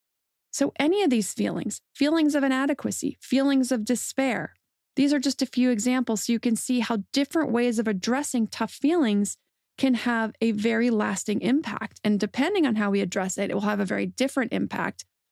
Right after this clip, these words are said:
And whether my emotions are safe to share, and that means even if they're safe to feel. If I feel like my needs aren't gonna get met, I'm gonna stop sharing them. I'm gonna shove them down.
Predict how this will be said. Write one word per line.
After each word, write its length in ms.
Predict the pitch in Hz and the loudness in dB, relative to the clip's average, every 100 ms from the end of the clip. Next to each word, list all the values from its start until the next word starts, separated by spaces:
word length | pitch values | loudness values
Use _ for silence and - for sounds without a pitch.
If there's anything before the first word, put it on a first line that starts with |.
| _ 226 | _ 0
And 100 | 226 | 2
whether 240 | 226 247 | 2 2
my 140 | 233 | 0
emotions 460 | 220 220 214 226 202 | 2 0 2 0 0
are 100 | 208 | -2
safe 260 | - 208 - | -2 -4 -2
to 80 | 208 | -2
share, 440 | - 240 269 330 254 | 0 0 0 -2 0
and 100 | 254 | 0
that 160 | 269 | 2
means 220 | 294 269 - | 2 2 2
even 200 | 269 262 | 0 0
if 120 | - | 0
they're 100 | 247 | -2
safe 360 | - 254 - | 0 -2 -2
to 120 | - 233 | -4 -4
feel. 540 | - 277 311 165 - 202 | 0 2 2 0 -4 -2
If 120 | 240 | -2
I 60 | |
feel 300 | 233 - 302 | -2 0 0
like 200 | 359 - | 2 2
my 140 | 233 220 | 2 2
needs 260 | 220 233 | 2 2
aren't 160 | 214 202 | -2 -2
gonna 140 | 196 | -2
get 220 | 190 185 202 | -2 -2 -2
met, 260 | 247 339 - _ _ - | -2 -2 -8 _ _ 0
I'm 120 | 277 | 2
gonna 120 | 339 | 0
stop 280 | - 240 - | 0 -4 -2
sharing 400 | - 233 254 190 | -2 0 0 0
them. 160 | 151 | -2
I'm 100 | 196 | 0
gonna 160 | 214 226 | 2 0
shove 340 | - 208 196 | 0 -2 -2
them 200 | 214 214 | 0 2
down. 420 | 226 269 220 240 | 2 0 -2 -6